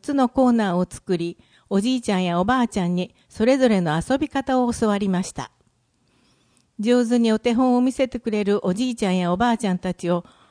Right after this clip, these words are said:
尊敬の眼差しで見入っている一年生でした。はじめは上手にできなかったお手玉や駒回しも少しコツを教わると、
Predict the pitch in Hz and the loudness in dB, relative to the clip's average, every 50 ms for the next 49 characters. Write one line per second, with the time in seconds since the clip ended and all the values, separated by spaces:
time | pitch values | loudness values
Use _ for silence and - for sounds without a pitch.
0 | _ _ - - - 233 254 285 262 - 277 269 262 262 262 254 254 247 247 240 | _ _ -18 -6 -2 0 0 0 0 0 0 0 2 2 2 2 2 2 2 2
1 | 247 247 247 - - 226 226 226 220 220 214 226 247 226 - _ 196 180 175 165 | 0 0 -2 -4 -2 0 0 2 2 2 2 0 0 -2 -4 _ -4 -4 -2 -2
2 | 160 160 156 - - 175 - - 226 220 240 233 220 - - 185 160 147 147 143 | -2 -4 -6 -6 -10 -10 -8 -2 0 2 2 2 2 2 0 -2 -4 -2 -4 -6
3 | 139 - - - - - _ _ _ _ _ _ _ _ _ _ _ _ _ _ | -8 -10 -10 -12 -12 -12 _ _ _ _ _ _ _ _ _ _ _ _ _ _
4 | _ _ _ _ _ _ _ _ _ _ _ _ _ _ - - 220 214 214 240 | _ _ _ _ _ _ _ _ _ _ _ _ _ _ -6 -4 -4 -2 0 2
5 | 233 240 233 226 226 226 233 226 202 247 262 262 247 254 294 277 269 240 233 233 | 2 2 4 2 2 2 0 0 0 2 0 0 0 0 -2 0 0 2 0 0
6 | 226 - 254 262 247 240 - 233 208 - - 202 202 202 - 240 240 233 226 220 | 0 -2 -2 -2 -2 -2 -2 -4 -4 -2 -2 -2 -2 0 0 -2 0 0 0 2
7 | 208 190 190 185 175 180 - - _ - 202 214 220 233 233 226 233 233 220 214 | 0 0 0 -2 -2 -4 -6 -12 _ -4 -2 0 2 2 2 2 2 2 2 0
8 | - - 202 190 196 214 - - - - 269 254 - 240 240 226 - - 214 208 | -2 -2 -2 -2 -2 -2 -4 -6 -4 -2 -2 -2 -2 -4 -6 -6 -4 -4 -4 -4
9 | - - 247 254 254 247 247 233 - - 247 240 233 226 233 233 - - 226 220 | -4 -2 0 2 2 2 2 2 0 -2 0 0 0 0 -2 -4 -2 -2 -2 -2
10 | 233 | -2